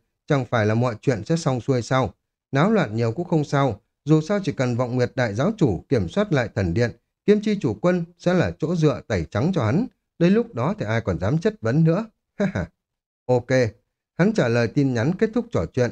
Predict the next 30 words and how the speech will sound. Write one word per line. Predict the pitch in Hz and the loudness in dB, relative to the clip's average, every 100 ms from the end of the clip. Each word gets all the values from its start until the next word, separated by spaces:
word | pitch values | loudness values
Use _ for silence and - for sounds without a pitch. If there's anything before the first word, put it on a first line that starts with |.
| - | -4
sau | - 117 | -6 -2
đó | 131 | -2
thuận | 165 110 | 0 -2
tay | - 123 117 | -2 0 2
mở | 113 82 | 0 -2
ra | 92 117 | -2 -2
mạng | 117 107 | -2 -2
lưới | 104 131 | -2 -2
chân | - 127 | -2 -2
ái. | 95 123 233 - _ _ | 0 -2 -2 -6 _ _
Tin | - 151 147 | 0 0 0
tin. | 151 151 147 - _ _ _ _ - | 0 0 -2 -6 _ _ _ _ 0
Một | 151 143 | 2 2
loạt | 139 - | -4 0
tin | 139 123 | 0 0
nhắn | 123 202 | 0 2
hiện | 143 82 | 0 0
ra. | 127 127 - _ _ _ _ _ _ | -2 -2 -4 _ _ _ _ _ _
"Con | 135 120 | 0 0
chó | 113 139 | 2 2
điên, | 160 139 - _ - | 4 2 -4 _ 0
ngươi | 170 | 0
còn | 165 92 | 0 -6
sống | - 165 | -2 -2
không | 220 196 | 0 2
hả? | 110 80 _ _ _ _ - | 0 -2 _ _ _ _ 0
Ta | 131 | 0
thấy | 131 | 2
ngươi | 147 127 120 | 2 2 2
rút | 208 | 0